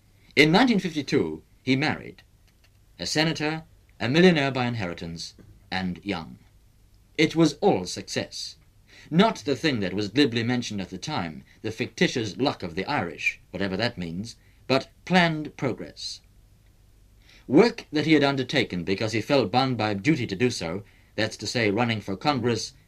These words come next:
now became his life. His campaigns were wisely planned. He listened to the advice of what was called his brains trust, and he relied very greatly on the help of members of his family, the same reliance that his father had placed in him and his brother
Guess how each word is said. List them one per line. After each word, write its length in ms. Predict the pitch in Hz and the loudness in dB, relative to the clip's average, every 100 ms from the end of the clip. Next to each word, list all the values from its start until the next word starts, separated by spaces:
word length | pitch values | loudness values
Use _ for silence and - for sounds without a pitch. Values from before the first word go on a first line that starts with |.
| _ | _
now 180 | - 131 | 2 2
became 400 | 143 139 127 107 | 4 2 2 0
his 200 | 98 90 | 0 -2
life. 400 | 101 87 - - _ _ _ _ _ _ | -4 -4 -8 -20 _ _ _ _ _ _
His 200 | - 147 | -8 -6
campaigns 640 | 139 220 240 185 165 160 135 | 2 4 4 4 4 4 4
were 120 | 131 | 4
wisely 460 | 117 151 135 120 | 4 2 0 -2
planned. 560 | 113 147 120 73 90 - _ _ _ - | -4 -2 -4 -4 -14 -20 _ _ _ -6
He 100 | 127 | 2
listened 300 | 151 147 120 | 2 2 -2
to 80 | 117 | 0
the 100 | 113 | 0
advice 380 | 104 127 110 | 2 0 0
of 80 | 104 | -4
what 160 | 123 113 | -6 -6
was 100 | 107 | -8
called 380 | - 131 120 104 | 0 2 0 -2
his 140 | - 139 | -4 -2
brains 400 | 120 165 107 - | 2 2 2 -4
trust, 400 | 90 78 - - _ - - | -6 -8 -12 -16 _ -20 -4
and 120 | 131 | 4
he 80 | 156 | 6
relied 400 | 165 156 165 165 | 6 6 4 2
very 240 | 151 196 | 4 4
greatly 520 | 139 156 123 - 85 82 _ - | 4 2 2 0 -6 -8 _ -4
on 120 | 110 | -2
the 80 | 117 | 0
help 260 | 156 170 | 0 0
of 120 | 156 | -2
members 400 | 131 151 120 107 | -2 0 0 -2
of 100 | 98 | -2
his 140 | 92 92 | -4 -2
family, 440 | 139 92 78 - - _ _ _ _ | -2 -2 -4 -16 -20 _ _ _ _
the 100 | - | -2
same 280 | 147 208 214 | 2 4 4
reliance 520 | 135 104 90 92 104 - - | 4 2 0 -2 -6 -8 -2
that 120 | 147 | 2
his 140 | 156 - | 2 2
father 300 | 185 147 135 | 2 2 2
had 160 | 127 | -2
placed 280 | 143 131 - | 0 0 0
in 100 | 143 | -4
him 340 | 123 147 82 71 | -2 -4 -4 -6
and 120 | 92 | -6
his 140 | 107 | -6
brother 340 | 104 123 85 | -4 -4 -4